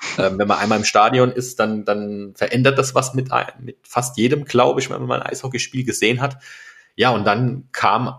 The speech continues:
Corona <laughs> und, äh, während Corona, vielleicht hat's der ein oder andere mitbekommen, also klar, der Fußball hat nicht gespielt, aber Fußball, ähm,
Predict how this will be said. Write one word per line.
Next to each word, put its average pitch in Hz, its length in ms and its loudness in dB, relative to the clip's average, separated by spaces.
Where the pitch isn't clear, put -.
Corona 127 720 2
<laughs> 135 100 -2
und, 110 320 -4
äh, 104 300 -2
während 120 280 2
Corona, 123 760 2
vielleicht 98 440 0
hat's - 180 -2
der - 120 2
ein 107 140 0
oder 104 180 4
andere 101 320 -2
mitbekommen, 113 600 -2
also 87 240 2
klar, 95 320 2
der 85 100 0
Fußball 107 580 0
hat - 200 -6
nicht - 160 -6
gespielt, 120 400 -4
aber 87 500 2
Fußball, 98 1080 -2
ähm, 95 440 -8